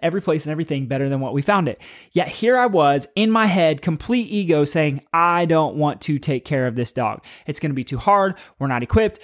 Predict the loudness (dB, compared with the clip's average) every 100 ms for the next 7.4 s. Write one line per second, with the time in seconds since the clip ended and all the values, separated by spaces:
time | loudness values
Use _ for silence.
0 | -12 -4 -2 -2 -4 -4 -2 -2 -2 -4
1 | -4 _ -8 0 0 0 -2 -4 -2 -2
2 | -2 2 2 2 0 2 2 2 -2 -12
3 | -20 -20 _ 0 2 4 4 4 4 0
4 | 0 0 2 2 2 2 2 2 0 -2
5 | -4 2 2 4 0 -2 -4 -4 -4 -2
6 | 0 2 0 0 -2 0 -2 -2 0 2
7 | 0 -2 -4 -8